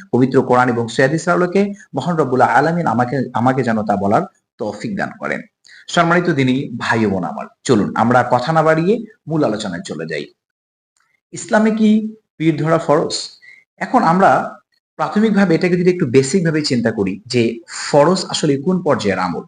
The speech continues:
ঠিক না? এটাকে আমরা যদি চিন্তা করি, ফরজ কিন্তু নরমাল কোনো বিষয় নয়। যেমন আপনাকে বলি যে আমরা যেমন, আহ, রোজা রাখি, সালাত আদায় করি, এগুলো কিন্তু ফরজ।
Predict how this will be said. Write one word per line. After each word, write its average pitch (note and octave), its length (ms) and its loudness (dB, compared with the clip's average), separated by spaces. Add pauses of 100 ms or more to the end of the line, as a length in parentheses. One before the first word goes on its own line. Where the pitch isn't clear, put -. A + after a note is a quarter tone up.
(580)
ঠিক A2+ 120 -14
না? G#3+ 360 -8
এটাকে E3 260 0
আমরা C#3 180 2
যদি B2 160 -2
চিন্তা A2 280 -2
করি, F#2 260 -8 (140)
ফরজ D#3+ 340 0
কিন্তু F#3 200 0
নরমাল C3+ 320 2
কোনো B2+ 140 -2
বিষয় G#2+ 320 -4
নয়। G2 200 -6 (400)
যেমন G#3 160 0
আপনাকে G#3 260 2
বলি F#3+ 480 2 (160)
যে D#3 560 0
আমরা D#3 180 2
যেমন, E3 440 0 (500)
আহ, C#3 220 -2
রোজা C#3 220 4
রাখি, D3 420 -2 (160)
সালাত C3+ 460 0
আদায় B2+ 320 4
করি, C#3 360 -2 (260)
এগুলো E3+ 160 2
কিন্তু F3 180 -2
ফরজ। - 580 -4